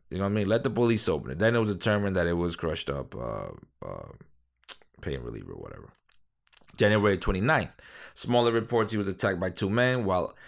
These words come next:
out getting food from a Subway sandwich shop around two A M. The actor, black and openly gay, said he was walking back to his apartment at three, uh, in the three hundred block of East North Water Street when two men walked up, yelled racial homophobic slurs, declared, "This is maga country," hit him, and wrapped a noose around his neck.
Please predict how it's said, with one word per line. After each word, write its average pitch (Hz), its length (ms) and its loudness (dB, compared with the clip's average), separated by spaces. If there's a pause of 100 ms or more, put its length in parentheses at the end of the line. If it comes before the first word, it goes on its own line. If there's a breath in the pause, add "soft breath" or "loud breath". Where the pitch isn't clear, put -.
(220 loud breath)
out 98 220 2
getting 98 220 0
food 110 280 2
from 90 180 -2
a 87 60 -2
Subway 104 440 2
sandwich 85 440 -2
shop 80 380 -4
around 78 340 -6
two 80 240 -4
A 85 140 -2
M. 92 220 -2 (420 loud breath)
The - 140 -6
actor, 104 400 0
black 95 400 -2
and 95 100 -2
openly 98 300 -2
gay, 85 380 -2
said 82 200 -2
he 90 80 -2
was 87 160 -2
walking 95 380 0
back 90 180 0
to - 80 -4
his 85 100 -2
apartment 87 460 -2
at 73 100 -10
three, 95 320 -2
uh, 80 200 -4
in 85 160 -4
the 78 80 -2
three 87 200 -4
hundred 87 300 -2
block 87 260 -2
of 82 140 -6
East 90 220 -4
North 85 400 -4
Water 82 320 -2
Street 82 440 -8 (380 loud breath)
when 82 160 -6
two 101 180 0
men 90 280 -2
walked 85 320 -2
up, 85 200 0
yelled 78 240 -6
racial 82 340 -2
homophobic 78 540 -4
slurs, 92 320 0
declared, 82 400 -4
"This 78 100 -6
is 73 100 -12
maga 85 300 -4
country," 85 380 -6
hit 95 220 -2
him, 92 240 -4
and 78 180 -6
wrapped 87 240 -2
a 76 40 -8
noose 82 280 -6
around 76 220 -8
his 76 160 -10
neck. 73 180 -10